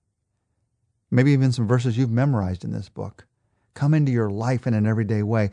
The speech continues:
so that they become a part of your growth? They mark your life from here on out. That's why I want to study God's Word,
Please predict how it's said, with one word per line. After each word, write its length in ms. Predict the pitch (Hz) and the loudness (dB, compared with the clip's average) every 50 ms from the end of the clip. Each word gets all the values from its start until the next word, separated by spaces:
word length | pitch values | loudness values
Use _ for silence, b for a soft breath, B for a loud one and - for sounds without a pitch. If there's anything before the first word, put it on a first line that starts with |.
| B B B | B B B
so 140 | - - 131 | -4 -2 0
that 160 | 113 113 - | 0 0 0
they 100 | - 123 | 0 0
become 440 | 117 117 120 - - 165 170 160 135 | 0 0 -2 -2 2 2 4 4 4
a 60 | 120 | 2
part 400 | - - - - 151 151 151 - - - | -2 -4 0 2 2 2 2 0 -4 -2
of 240 | 131 123 110 104 | -2 -2 -2 -2
your 120 | 117 117 110 | -2 -2 -4
growth? 500 | 92 - 135 131 120 101 - - - _ | -2 0 0 0 0 0 -4 -10 -16 _
They 160 | - 123 117 | -2 -2 0
mark 480 | 107 110 110 131 143 147 151 - - - | 0 0 0 2 2 2 0 -2 -2 -2
your 120 | 131 113 | -2 0
life 520 | 101 104 117 117 107 95 92 - - - _ _ _ _ _ _ _ _ _ | 0 0 -2 -2 -2 -2 -6 -10 -16 -20 _ _ _ _ _ _ _ _ _
from 140 | - 120 104 | -6 -2 0
here 200 | 110 113 113 110 | 0 0 0 0
on 160 | 107 107 107 | 0 0 0
out. 200 | 113 104 92 B B B - | 0 0 0 B B B -4
That's 240 | - 139 - - | -2 -2 -2 -2
why 200 | - 147 139 131 | 0 0 2 2
I 40 | 127 | 2
want 160 | 123 123 120 | 2 2 0
to 40 | 110 | 0
study 260 | 101 - - 107 107 | -2 -4 -4 -4 -4
God's 300 | 98 101 101 90 87 87 | -4 -4 -6 -6 -8 -10
Word, 320 | - - 98 110 127 - | -12 -14 -14 -14 -16 -18